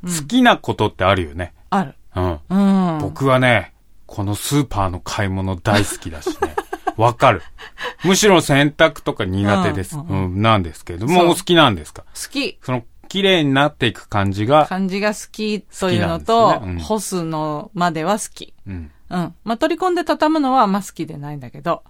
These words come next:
Speaker 2: ああ、そうなんですか。
Speaker 1: うん。まあ、それね、あの、母親に言ったらね、「私もそう」って言ってたけどね。
Speaker 2: ああ、そう。
Speaker 1: うん。
Speaker 2: 遺伝すんの？
Speaker 1: <laughs> 遺伝。
Speaker 2: うん。
Speaker 1: そう。遺伝すんでしょう。まあ、
Speaker 2: うん。
Speaker 1: いいよ。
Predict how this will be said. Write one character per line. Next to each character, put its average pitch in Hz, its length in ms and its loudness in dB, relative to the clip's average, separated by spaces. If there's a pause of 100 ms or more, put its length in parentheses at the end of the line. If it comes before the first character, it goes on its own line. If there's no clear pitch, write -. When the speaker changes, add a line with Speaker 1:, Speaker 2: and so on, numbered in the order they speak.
(120)
Speaker 2:
あ 131 160 4
あ、 127 60 4
そ 120 160 -6
う - 20 -2
な 90 80 -8
ん - 40 -2
で 208 100 2
す - 20 2
か。 160 80 -2
Speaker 1:
う 156 40 -8
ん。 - 20 -10
ま 170 60 -6
あ、 - 20 -6
そ 320 120 0
れ 370 140 2
ね、 370 160 2
あ 233 180 6
の、 233 160 0
母 226 300 2
親 269 220 2
に 247 60 -2
言 247 100 -2
っ - 20 -14
た 214 160 0
ら 147 80 -4
ね、 151 240 -4 (240)
「私 208 380 0
も 196 140 4
そ - 380 -4
う」 - 140 -20
っ - 80 -20
て 170 60 -12
言 175 60 -10
っ - 20 -14
て - 100 -20
た - 140 -10
け - 80 -20
ど - 100 -20
ね。 196 240 -8 (160)
Speaker 2:
あ 107 200 -4
あ、 - 20 -4
そ 92 160 -6
う。 - 20 0
Speaker 1:
う 175 200 0
ん。 151 40 -2
Speaker 2:
遺 123 60 -2
伝 139 240 2
す 143 180 -2
ん 117 80 0
の？ 92 100 -8 (380)
Speaker 1:
<laughs> - 260 2
遺 285 400 2
伝。 226 240 4
Speaker 2:
う 104 40 0
ん。 104 200 0 (160)
Speaker 1:
そ 196 380 4
う。 - 20 -16 (200)
遺 202 80 -2
伝 226 180 6
す 247 80 -2
ん 269 60 2
で 214 80 0
し - 80 0
ょ 190 200 6
う。 196 60 -4
ま 202 120 6
あ、 - 20 -
Speaker 2:
う - 20 2
ん。 214 60 2
Speaker 1:
い 247 80 0
い - 20 2
よ。 190 200 -2